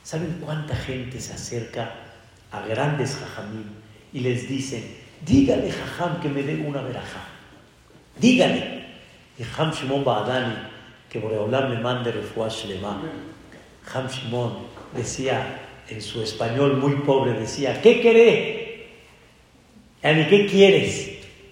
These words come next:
¿Qué querés?". Casi todos dicen lo mismo. Casi todos dicen lo mismo.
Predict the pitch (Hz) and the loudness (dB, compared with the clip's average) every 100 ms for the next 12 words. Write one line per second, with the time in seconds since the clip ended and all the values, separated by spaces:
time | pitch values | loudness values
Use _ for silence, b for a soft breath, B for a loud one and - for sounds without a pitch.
0 | - 208 247 226 226 226 - - - - | 4 8 8 8 10 10 8 2 -4 -8
1 | - - - - _ - - - _ - | -12 -18 -20 -20 _ -20 -20 -20 _ 0
2 | 220 - 185 - - 214 214 254 311 - | 2 2 -2 -6 4 8 10 10 8 6
3 | - - - - - - - 139 147 139 | -2 -6 -12 -18 -20 -20 -8 -4 0 0
4 | 104 101 - - - - - - - - | -2 -8 -12 -18 -20 -20 -20 -20 -20 -20
5 | - - _ _ _ _ _ _ _ - | -20 -20 _ _ _ _ _ _ _ -10
6 | - 240 269 - 277 262 254 247 226 214 | 0 2 2 4 4 6 4 2 2 0
7 | 196 151 | -4 -8